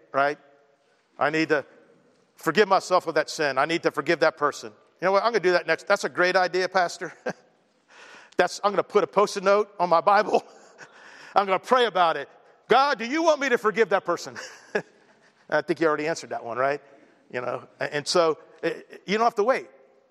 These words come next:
It can happen right now as we, as we, the worship team comes up and as we, we sing this song. It can, you can do that right now, right? If you're holding on to guilt, trying to earn your salvation, you can walk in freedom now, right? You can, you can do that now.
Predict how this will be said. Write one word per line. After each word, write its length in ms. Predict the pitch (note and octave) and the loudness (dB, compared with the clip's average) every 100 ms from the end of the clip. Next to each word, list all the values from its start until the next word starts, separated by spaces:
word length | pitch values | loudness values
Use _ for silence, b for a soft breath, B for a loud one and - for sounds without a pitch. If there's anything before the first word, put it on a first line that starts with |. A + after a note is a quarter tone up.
| _ _ - | _ _ -2
It 80 | |
can 100 | G#3 | 0
happen 260 | G3+ G3+ F3+ | 0 0 2
right 180 | G3 G3+ | 0 2
now 240 | G3+ F3+ | 2 2
as 140 | E3 D#3 | 0 -2
we, 160 | E3+ | -4
as 220 | E3+ D#3+ C#3 | 0 -2 -2
we, 220 | D3+ D#3 _ | -8 -8 _
the 180 | B2+ C3+ C3+ _ - | -8 -8 -10 _ -10
worship 320 | C#3 F3 G3 | -2 -2 -2
team 140 | - F3 | -8 -4
comes 200 | F#3 D3 | -4 0
up 220 | F#3+ F#3 | -2 -2
and 80 | D#3 | -6
as 140 | C#3 | -4
we, 160 | C#3+ C#3 B B | -6 -6 B B
we 80 | - | -8
sing 260 | C#3+ F3 D#3+ | -4 -4 -2
this 120 | D3 | -4
song. 340 | - G3 C3 C#3+ C#3 | 0 0 -2 -6 -8
It 100 | D#3 | -6
can, 180 | E3+ D#3+ b b | -6 -10 b b
you 80 | F3+ | -6
can 140 | F3 | -4
do 140 | C#3+ D3+ | -4 0
that 240 | D3+ A#2+ _ _ | 0 -2 _ _
right 180 | B2+ A2+ | -6 -2
now, 300 | B2+ F3 - - _ _ _ _ | 0 -2 -4 -16 _ _ _ _
right? 240 | B2 C#3 D3+ _ _ _ _ _ _ _ | -6 -6 -8 _ _ _ _ _ _ _
If 120 | C3 F3 | -2 0
you're 120 | E3+ | 2
holding 360 | F#3 F3+ F3 | 2 2 0
on 120 | F3 E3+ | -2 -2
to 80 | |
guilt, 260 | D3 F3+ F3+ | -2 0 0
trying 200 | E3 E3 | 0 -2
to 60 | E3+ | -2
earn 140 | E3+ | -6
your 80 | D#3+ | -6
salvation, 680 | - D#3 D3 F#3 - C#3 D#3 | -2 -2 0 -6 -8 -14 -8
you 140 | F3 | -8
can 220 | - E3+ C#3 | -2 -4 0
walk 280 | E3+ E3+ | 0 0
in 100 | D#3+ | -6
freedom 460 | C#3 F3 D#3+ D3 C#3 - _ | -6 -2 -2 -2 -6 -10 _
now, 280 | D3+ F#3+ B2 - - | -2 -2 -2 -12 -6
right? 280 | C3+ E3 F#3+ _ _ _ _ _ - | -4 -4 -8 _ _ _ _ _ -6
You 120 | D#3 | -4
can, 220 | - D3+ - | -4 -6 -6
you 140 | F3+ | -6
can 100 | - | -4
do 140 | D3+ C#3+ | -4 -2
that 140 | C#3 | -2
now. 360 | C#3 D3 - | -2 -4 -6